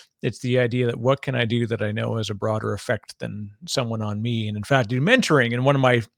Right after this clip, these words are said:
you know, people always ask me, said, you know, "What do you see as success, you know, at the end of,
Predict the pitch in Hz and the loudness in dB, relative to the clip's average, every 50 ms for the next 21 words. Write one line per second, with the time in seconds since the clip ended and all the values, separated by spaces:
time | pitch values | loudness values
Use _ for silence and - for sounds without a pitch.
0 | - 175 - 123 120 117 - 143 147 127 127 123 120 113 123 127 135 135 - 131 | -12 -6 -4 -2 -2 0 0 0 2 4 4 4 2 2 2 2 2 2 0 -4
1 | 123 117 - - 117 107 104 - - - - - - _ _ _ - 120 117 120 | -4 -4 -2 -2 -4 -4 -6 -12 -20 -20 -20 -20 -20 _ _ _ -6 -4 -4 -2
2 | 117 123 143 143 139 139 123 - - 143 139 135 135 131 - - 120 - - - | 0 2 4 4 4 2 2 0 0 0 0 0 0 0 -2 -2 -4 -6 -4 -4
3 | - - 131 123 117 113 - - - - - - - _ _ _ _ _ _ - | -2 0 0 0 0 0 -2 -4 -2 -4 -4 -6 -8 _ _ _ _ _ _ -8
4 | 117 117 113 107 110 110 - 123 123 123 123 120 117 117 113 104 98 - - | -4 -4 -2 -2 -4 -4 -2 -2 -2 -2 -2 -2 -2 -2 -2 -4 -6 -10 -16